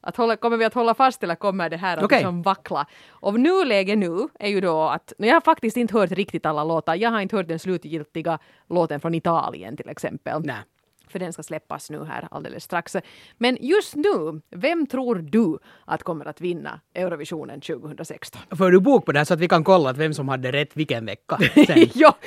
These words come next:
Speaker 1: det var det här jättebra, för vi kan säga, "Vad var det jag sa?" Ja,
Speaker 2: Ja.
Speaker 1: vi kommer att hinna tippa jättemånga om vi byter.
Speaker 2: Vecka tolv sa jag så här.
Speaker 1: Ja.
Speaker 2: Må vara att jag vecka tretton, fjorton, femton och sexton sa något helt annat,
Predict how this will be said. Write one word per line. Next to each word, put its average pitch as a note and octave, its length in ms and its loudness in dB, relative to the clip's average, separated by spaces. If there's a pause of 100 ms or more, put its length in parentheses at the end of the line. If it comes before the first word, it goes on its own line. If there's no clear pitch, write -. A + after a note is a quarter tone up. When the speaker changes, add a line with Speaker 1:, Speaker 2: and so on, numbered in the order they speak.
(160)
Speaker 1:
det C#4+ 100 -2
var C#4+ 60 2
det C#4+ 60 6
här D#4 140 4
jättebra, A3 600 2
för F3 80 -8
vi G#3+ 100 -2
kan A3 140 2
säga, A3 120 2 (240)
"Vad G3 400 6
var F4 440 8
det F4+ 120 -2
jag F4 240 4
sa?" C4+ 300 6
Ja, G#3+ 140 6
Speaker 2:
Ja. F3+ 60 8
Speaker 1:
vi B3+ 60 2
kommer B3+ 180 4
att B3 100 0
hinna B3+ 160 2
tippa B3+ 300 -2
jättemånga G#3+ 600 0
om F3 60 -4
vi F3 160 -6
byter. F3 640 -10
Speaker 2:
Vecka D#3 340 0
tolv A#3 280 8
sa B3+ 200 8
jag B3 100 6
så B3 80 6
här. A3 300 8
Speaker 1:
Ja. A3 160 6
Speaker 2:
Må D#3+ 80 4
vara F3 180 8
att G#3 100 2
jag G3+ 120 4
vecka F3+ 240 2
tretton, G3 320 2
fjorton, F#3 280 2
femton F#3+ 280 0
och F#3 60 4
sexton G#3 320 4
sa F#3 120 8
något D#3+ 160 4
helt A#3+ 180 6
annat, B3+ 200 2